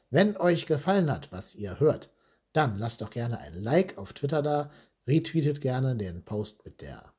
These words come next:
Folge und ganz wichtig, lasst uns doch bitte eine Review auf iTunes da oder auf jedem anderen Podcast Directory, denn diese Reviews helfen ungemein, den Podcast prominenter zu machen.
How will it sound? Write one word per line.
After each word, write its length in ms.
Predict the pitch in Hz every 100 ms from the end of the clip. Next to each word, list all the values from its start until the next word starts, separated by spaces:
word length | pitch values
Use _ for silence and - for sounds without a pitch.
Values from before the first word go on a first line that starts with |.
| _ -
Folge 480 | 156 165 160 156 - _ _ _ -
und 420 | 185 208 - -
ganz 260 | 110 104 -
wichtig, 320 | 131 135 -
lasst 240 | 107 -
uns 120 | 117
doch 140 | - 92
bitte 300 | 95 98 -
eine 360 | 85 82 82 - _ _ _
Review 600 | 123 156 135 139 139 139 -
auf 300 | 107 107 - -
iTunes 500 | 127 127 104 95 -
da 280 | 95 143 - _ _
oder 200 | 98 95
auf 140 | 82 101
jedem 220 | 95 90
anderen 360 | 107 113 90
Podcast 480 | - 92 - 90 -
Directory, 640 | 92 87 - 95 120 147 - - - - _ -
denn 300 | 143 151 165 -
diese 220 | 123 120
Reviews 380 | 123 135 131 -
helfen 280 | 117 113 113
ungemein, 680 | 120 117 101 90 95 95
den 240 | 87 85 -
Podcast 540 | 71 - 87 82 -
prominenter 680 | - 98 92 82 - 71 69 _ _ _ _ _ _
zu 160 | - 143
machen. 320 | 151 139